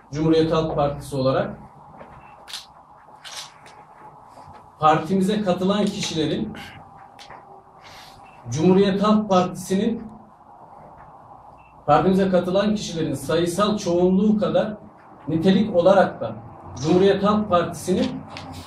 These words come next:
demokratik ve ilkeli duruşunu, yapısını güçlendirecek kişiler olmasıdır.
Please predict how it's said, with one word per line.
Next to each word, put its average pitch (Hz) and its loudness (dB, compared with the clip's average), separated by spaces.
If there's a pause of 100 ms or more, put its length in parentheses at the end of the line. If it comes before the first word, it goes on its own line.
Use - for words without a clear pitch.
(560)
demokratik 185 2 (1300)
ve 196 2 (420)
ilkeli 190 2 (920)
duruşunu, 185 4 (440)
yapısını 185 2 (600)
güçlendirecek 190 2
kişiler 190 -2
olmasıdır. 123 -6